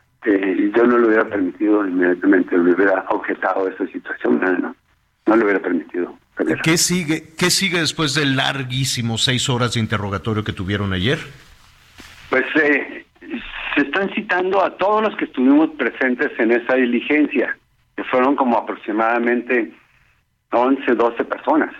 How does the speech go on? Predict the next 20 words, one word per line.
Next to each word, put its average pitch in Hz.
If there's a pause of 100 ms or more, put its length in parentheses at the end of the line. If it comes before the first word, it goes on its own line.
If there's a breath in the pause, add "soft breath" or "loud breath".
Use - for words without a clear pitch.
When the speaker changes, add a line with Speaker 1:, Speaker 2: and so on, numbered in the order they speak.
(440)
Speaker 2:
Ujú. 101
Speaker 1:
entre 107
tres 117
agentes 117
del 120
Ministerio 107
Público 113
Federal, 120 (920)
eh, 107 (1120)
estaban 117
dos 120
custodios, 190 (1000)
eh, 98
atrás 98
de, 95
como 95
un 92
paso 95
atrás 92
de, 98